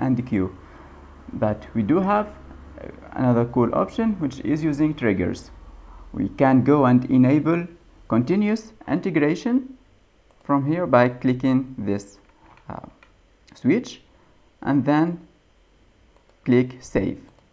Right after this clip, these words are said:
What this means? It means that in every time a new code is pushed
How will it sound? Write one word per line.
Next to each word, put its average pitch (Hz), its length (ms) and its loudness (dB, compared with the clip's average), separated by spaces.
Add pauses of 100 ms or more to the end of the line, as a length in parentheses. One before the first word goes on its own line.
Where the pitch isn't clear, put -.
(440)
What 117 280 4
this 123 180 4
means? 220 400 2 (300)
It - 160 -4
means 220 240 0
that 143 200 0
in 139 160 0
every 214 240 0
time 180 360 -4 (100)
a - 80 -4
new 151 540 0
code 165 380 0
is 131 300 0
pushed 185 540 -4